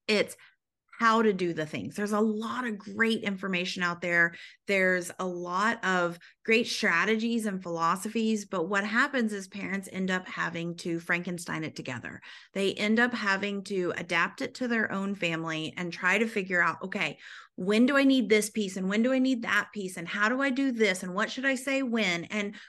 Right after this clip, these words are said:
we just feel more overwhelmed. We feel more stressed out. We feel like we're failing, like we should know better, especially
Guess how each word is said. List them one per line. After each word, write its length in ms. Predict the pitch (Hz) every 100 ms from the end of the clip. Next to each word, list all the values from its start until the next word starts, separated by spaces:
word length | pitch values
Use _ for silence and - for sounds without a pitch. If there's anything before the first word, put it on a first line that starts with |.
| -
we 160 | 240
just 280 | 240 311 -
feel 240 | 247 240 208
more 340 | 175 180 269
overwhelmed. 560 | 311 311 190 151 160 175
We 180 | 202
feel 260 | 196 185 160
more 260 | 160 190 277
stressed 340 | 294 294 233
out. 300 | 160 156 135
We 100 | 180
feel 260 | 180 190 208
like 220 | 277 285
we're 140 | 294
failing, 480 | - 185 165 160 165
like 220 | 165 165
we 180 | - 220
should 260 | 226 240 196
know 360 | 175 156 185
better, 480 | 214 - - 220 269
especially 560 | 220 - 208 220 202